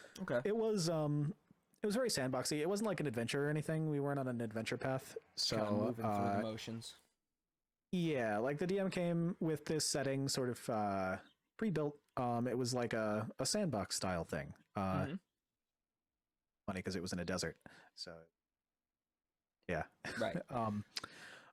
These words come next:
Speaker 2: but,
Speaker 1: Ironic.
Speaker 2: uh, yeah, we, we didn't really have too much, uh,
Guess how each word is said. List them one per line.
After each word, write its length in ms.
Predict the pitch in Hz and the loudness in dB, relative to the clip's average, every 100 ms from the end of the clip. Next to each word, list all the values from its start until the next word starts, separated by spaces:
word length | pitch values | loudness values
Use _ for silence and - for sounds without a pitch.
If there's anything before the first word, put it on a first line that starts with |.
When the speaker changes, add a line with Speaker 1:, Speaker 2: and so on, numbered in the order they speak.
| - | -8
Speaker 2:
but, 220 | - 117 107 | -2 0 -2
Speaker 1:
Ironic. 200 | 113 110 | -4 -4
Speaker 2:
uh, 20 | 110 - _ _ _ _ _ _ _ _ _ _ _ _ - - - - | -6 -8 _ _ _ _ _ _ _ _ _ _ _ _ -18 -14 -8 -2
yeah, 200 | 226 226 | 0 2
we, 240 | 240 269 - - _ _ | 2 0 -6 -14 _ _
we 80 | 240 | -6
didn't 160 | 277 | 0
really 180 | 254 214 | 2 2
have 520 | 147 160 156 147 - - - | 2 2 0 0 -6 -8 -4
too 140 | 180 | 0
much, 480 | 156 147 - - - - | 2 2 0 0 -2 -4
uh, 520 | - 113 104 95 87 | -2 2 2 2 2